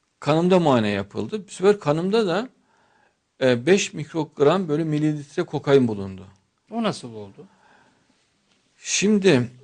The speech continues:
Speaker 1: e, normalde kokain alındıktan sonra antibiyotik gibi, diğer ilaçlar gibi en fazla yirmi dört saat kanda kalıyor. Hemen vücuttan atılan bir madde.
Speaker 2: Hmm.
Speaker 1: Benim gözaltına alındığım süre yetmiş iki saat.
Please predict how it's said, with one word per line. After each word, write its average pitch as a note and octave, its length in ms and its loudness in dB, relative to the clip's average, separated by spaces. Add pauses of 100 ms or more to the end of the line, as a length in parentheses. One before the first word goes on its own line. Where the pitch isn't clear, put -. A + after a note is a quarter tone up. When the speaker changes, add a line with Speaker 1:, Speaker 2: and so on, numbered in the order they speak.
(140)
Speaker 1:
e, B2 540 -2
normalde F#3 400 2
kokain F3+ 540 0 (1700)
alındıktan D#3+ 560 4
sonra B2 460 0 (100)
antibiyotik C#3 500 -4
gibi, G2+ 200 -10
diğer D#3+ 200 2 (140)
ilaçlar C3 440 0
gibi B2 340 -6 (140)
en A3+ 200 0
fazla D3+ 260 2
yirmi D#3+ 180 0
dört D#3+ 140 2
saat C#3+ 260 0
kanda A2 340 -2
kalıyor. F2+ 320 -10 (260)
Hemen D#3 380 0 (600)
vücuttan A#2+ 380 0
atılan C3 340 2
bir G2 80 -2
madde. F#2 380 -14 (300)
Speaker 2:
Hmm. A#2+ 80 -20 (1300)
Speaker 1:
Benim D#3 360 4
gözaltına G3 480 4
alındığım G3 320 2
süre G#3+ 240 -4
yetmiş E3 380 0
iki F#3+ 140 -8
saat. - 500 -4